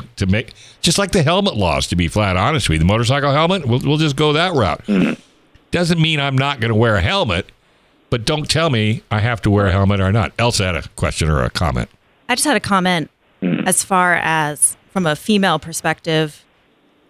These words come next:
Speaker 3: You know, they're always, these sort of more leftist groups are always trying to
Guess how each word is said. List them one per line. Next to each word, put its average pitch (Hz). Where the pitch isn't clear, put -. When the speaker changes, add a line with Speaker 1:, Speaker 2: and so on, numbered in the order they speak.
Speaker 3:
You 190
know, 185
they're 175
always, 170
these 190
sort 196
of 165
more 170
leftist 165
groups 165
are -
always 151
trying 156
to 143